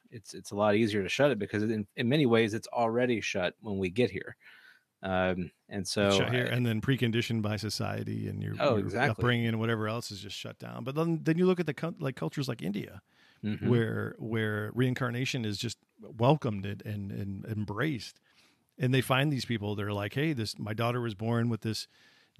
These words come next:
Speaker 2: giant birthmark on her chest." And she's like, "Yeah, I got shot by the guy that's two villages down." And then they go
Speaker 1: Mm-hmm.
Speaker 2: down two villages and she's four. And they take her down there and they're like, "Oh, yeah, this is the guy." <laughs>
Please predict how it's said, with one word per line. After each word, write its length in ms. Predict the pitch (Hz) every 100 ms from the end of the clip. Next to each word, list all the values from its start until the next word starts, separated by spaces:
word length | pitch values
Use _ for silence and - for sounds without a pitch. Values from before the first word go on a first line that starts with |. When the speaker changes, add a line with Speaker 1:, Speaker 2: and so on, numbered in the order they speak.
| 90
Speaker 2:
giant 600 | 113 117 131 135 131 117
birthmark 560 | 131 135 139 120 113
on 100 | 117
her 80 | 107
chest." 380 | - 143 156 123
And 100 | 131
she's 160 | 131
like, 180 | 147 143
"Yeah, 300 | 247 - 90 - _ _ _
I 80 | 190
got 220 | - 208
shot 420 | - - 277 - - _ _ -
by 120 | 165
the 100 | 180
guy 240 | 220 -
that's 180 | 165 -
two 160 | 214 185
villages 460 | 233 269 135 117
down." 320 | 113 104 104
And 120 | 120 135
then 80 |
they 80 | 139
go 120 | 143
Speaker 1:
Mm-hmm. 80 | 151
Speaker 2:
down 220 | 147 170 151
two 140 | 165
villages 400 | 143 196 160 120
and 160 | 127 120
she's 180 | 151 -
four. 540 | - 175 190 117 120
And 80 | 127
they 100 | 131
take 140 | 151
her 80 | 139
down 240 | 135 160 175
there 120 | 135
and 80 | 135
they're 100 | 131
like, 240 | 131 127
"Oh, 120 | - -
yeah, 160 | -
this 160 | 190 180
is 80 | 170
the 60 | 143
guy." 380 | 147 196 131 - _ _ _ _
<laughs> 100 | -